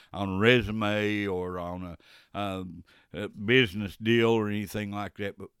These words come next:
go there because we want to worship the Lord and lift the Lord up, not for what He can do for us or what the church can do for us,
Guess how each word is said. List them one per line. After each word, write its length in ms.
go 200
there 280
because 600
we 180
want 300
to 140
worship 560
the 100
Lord 400
and 240
lift 220
the 100
Lord 380
up, 160
not 240
for 120
what 360
He 220
can 280
do 220
for 260
us 300
or 40
what 280
the 80
church 380
can 180
do 160
for 240
us, 160